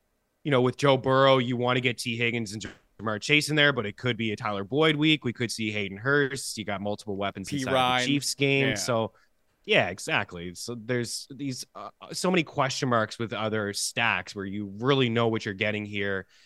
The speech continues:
Speaker 1: And also, I don't think we'll see a lot of success with Miami running the football, uh, whether it's Jeff Wilson or Raheem Mostert's back. San Fran does a really good job of stopping the run. The only team in the N F L that has allowed fewer than three hundred yards per game.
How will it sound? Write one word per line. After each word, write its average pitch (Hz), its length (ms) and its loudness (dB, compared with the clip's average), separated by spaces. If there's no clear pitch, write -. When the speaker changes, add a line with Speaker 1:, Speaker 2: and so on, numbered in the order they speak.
Speaker 1:
And 127 120 2
also, 123 560 4
I 123 100 2
don't 123 160 0
think 117 140 -2
we'll 113 100 -2
see - 180 -2
a 110 60 0
lot 104 160 0
of 98 80 -6
success 101 420 -4
with - 140 -8
Miami 98 300 -4
running 95 340 -4
the 90 80 -10
football, 87 720 -8
uh, 87 160 -10
whether 90 200 -8
it's 85 160 -12
Jeff 87 240 -8
Wilson 95 300 -8
or 87 40 -8
Raheem 87 200 -8
Mostert's 90 420 -10
back. 87 260 -12
San 98 200 -8
Fran 92 180 -10
does 90 140 -10
a 87 40 -12
really 95 300 -6
good 87 160 -8
job 87 360 -10
of 90 140 -12
stopping 95 320 -4
the 87 60 -6
run. 90 120 -6
The 98 120 -4
only 127 200 2
team 104 160 -4
in 90 60 -8
the 87 100 -10
N 92 100 -6
F 87 140 -12
L 98 220 -4
that 85 60 -10
has 85 100 -12
allowed 90 220 -10
fewer 95 180 -8
than 82 100 -12
three 95 200 -8
hundred 90 200 -8
yards 87 300 -8
per 90 160 -10
game. 90 380 -8